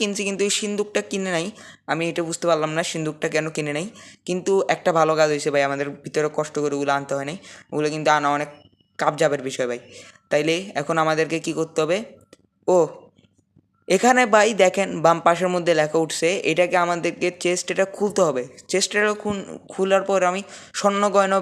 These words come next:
ভিতরে পাইতে পারি। তো এখন আমি কী করবো? চেস্টটাকে আগে খুলবো, তারপরে দেখি এখানের মধ্যে iPhone পাওয়া যায় নাকি। iPhone পাওয়া গেলে ভাই, বর্তমানে টিকটকাররা অনেক ভাই iPhone পছন্দ করে, ওদেরকে ভাই দশ হাজার টাকার জিনিস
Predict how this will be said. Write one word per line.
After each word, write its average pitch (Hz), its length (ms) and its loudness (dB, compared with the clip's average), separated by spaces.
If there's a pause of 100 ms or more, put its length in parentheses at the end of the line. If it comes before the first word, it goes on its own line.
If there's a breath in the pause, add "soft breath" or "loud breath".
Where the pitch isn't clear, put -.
ভিতরে 175 220 2 (120)
পাইতে 180 300 4
পারি। 127 160 0 (320 loud breath)
তো - 40 0 (100)
এখন 180 200 0
আমি 196 140 -2
কী 196 160 -6
করবো? 202 180 2 (140)
চেস্টটাকে 196 420 0 (240)
আগে 190 120 -2 (140)
খুলবো, 214 260 -2 (540 loud breath)
তারপরে 185 340 2
দেখি 196 220 -2
এখানের 175 280 -2
মধ্যে 170 200 -2 (220)
iPhone 165 260 -4
পাওয়া 143 180 2
যায় 123 160 -4
নাকি। 123 200 -16 (380 soft breath)
iPhone 180 240 -6
পাওয়া 170 220 2
গেলে 165 200 -2
ভাই, 151 80 0 (100)
বর্তমানে 151 480 -4 (640)
টিকটকাররা 156 520 0 (100)
অনেক 160 220 -2
ভাই 156 100 0 (360)
iPhone 160 260 -8
পছন্দ 147 240 -6 (100)
করে, 151 140 -4 (380 loud breath)
ওদেরকে 160 380 2
ভাই 165 100 4 (100)
দশ 156 140 0
হাজার 180 180 0
টাকার 180 240 2
জিনিস 170 160 -4